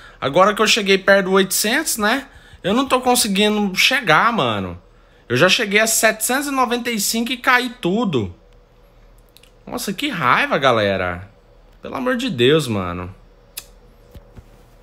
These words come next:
Ah, mano. Vamos tentar de novo aqui, gente. Bora lá, pegar essa caixa.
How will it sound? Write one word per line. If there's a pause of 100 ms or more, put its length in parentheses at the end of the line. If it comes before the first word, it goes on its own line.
(120)
Ah,
mano. (100)
Vamos
tentar
de
novo
aqui,
gente. (1200)
Bora
lá,
pegar
essa
caixa.